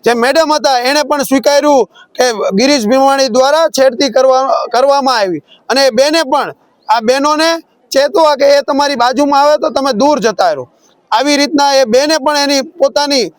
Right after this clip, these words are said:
સમજદારીનો ઉપયોગ કર્યો, પણ એ બેનની પણ એક મજબૂરી હતી, કારણ કે મેડમ એક જ હતા. પછી અહીંથી અમે પોલીસ સ્ટેશન જવા રવાના થયા. વીસથી વધુ બહેનોને લઈને અમે પોલીસ સ્ટેશન ગયા. ત્યારે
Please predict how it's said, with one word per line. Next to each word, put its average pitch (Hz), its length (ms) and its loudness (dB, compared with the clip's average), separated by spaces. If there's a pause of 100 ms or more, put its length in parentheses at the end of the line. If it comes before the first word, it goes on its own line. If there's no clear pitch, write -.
(120)
સમજદારીનો 277 840 0
ઉપયોગ 294 340 0
કર્યો, 254 420 0 (240)
પણ 262 120 -2
એ 262 80 4
બેનની 269 360 0
પણ 269 180 -2
એક 262 140 2
મજબૂરી 262 480 0
હતી, 262 200 0
કારણ 247 280 -2
કે 233 100 0
મેડમ 233 360 0
એક 247 180 0
જ 196 140 -2
હતા. 156 240 -6 (500)
પછી 269 480 0 (240)
અહીંથી 240 220 -2
અમે 285 160 0
પોલીસ 311 340 0
સ્ટેશન 302 340 -2
જવા 269 420 2 (160)
રવાના 294 400 0
થયા. 247 220 2
વીસથી 262 360 -2
વધુ 262 300 0
બહેનોને 269 420 0
લઈને 269 200 0
અમે 262 140 -2
પોલીસ 262 300 0
સ્ટેશન 277 340 -2
ગયા. 214 240 -2 (480)
ત્યારે 285 340 2